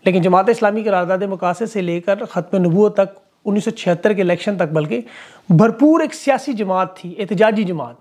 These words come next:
फिर उन्होंने मुफाहमत के नाम पर वो अपनी हैसियत ही खो दी, मिसालियत के नाम पर, जो मौलाना मौदूदी के दौर में इनका एक मकाम था। अब इनके पास मौका है, क्योंकि इनके ऊपर क्रैकडाउन शुरू हो गया, इनके कारकुनान को भी मारा जा रहा है। आपने वीडियोज़ देखी हैं, और ये लोग तो नौ मई में शामिल नहीं है,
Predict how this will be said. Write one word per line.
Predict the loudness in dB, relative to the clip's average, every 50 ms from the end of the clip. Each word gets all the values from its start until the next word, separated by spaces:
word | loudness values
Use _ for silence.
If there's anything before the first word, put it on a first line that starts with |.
| _ _ _ _ _ _ _ _ _ _ _ _ _ 2
फिर | 4 6
उन्होंने | 6 6 6 4 4
मुफाहमत | 2 0 0 0 0 0 0 -2 -4 -4
के | -4 -2
नाम | 0 0 2 2 0 0
पर | 0 0 2 2 2 0 -2 -6 -10 _ _ _ _ _ _ _ _ _ 0
वो | 2 2
अपनी | 2 2 0 0
हैसियत | 0 0 -2 -4 -4 -2 -2 -2 -2
ही | -4
खो | -4 -2 -2 -2
दी, | -2 -2
मिसालियत | -4 -4 0 0 0 2 0 -2 -4
के | -4 -6
नाम | -6 -6 -8 -10 -10
पर, | -12 -12 -12 -14 -18 _ -2 0
जो | 2
मौलाना | 4 4 4 4 2 2 0
मौदूदी | -2 -2 -4 -4 -4 -4 -4 -4 -2
के | -2 -2
दौर | -2 -2 -2 -4 -4
में | -4 -6
इनका | -4 -4 -4
एक | -4 -4
मकाम | -4 -4 -4 -4 -4 -4 -6
था। | -8 -12 -16 -20 -20 _ _ _ _ _ _ _ _ _ _ _ _ _ _ _ 2
अब | 2 4 4
इनके | 4 4 4 2
पास | 4 2 2 2 2 2
मौका | 2 2 2 2 0
है, | -2
क्योंकि | -2 -6 -8 -8
इनके | -8 -6 -6
ऊपर | -6 -6
क्रैकडाउन | -2 -2 -2 -2 0 -2 -4 -4 -4
शुरू | -6 -6 -4 -2
हो | -2 -2
गया, | -2 -4
इनके | -4 -4 -2
कारकुनान | 2 2 2 2 0 -2 -2 -2 -2
को | -2 -4
भी | -4 -2
मारा | -2 -2 -2 -2
जा | -4 -4 -6
रहा | -8 -10 -14
है। | -20 -20 _ _ _ _ _ _ _ _ -2
आपने | 0 0 2 0
वीडियोज़ | 0 2 2 2 2 2 2
देखी | 2 2 2 0 0
हैं, | 0
और | 2 2 2 2
ये | 4 4
लोग | 2 2 0
तो | 0
नौ | 0 2 2 2
मई | 4 2 2
में | 0 0
शामिल | 0 0 0 0 0 0 -2
नहीं | -2 -4 -6
है, | -6 -10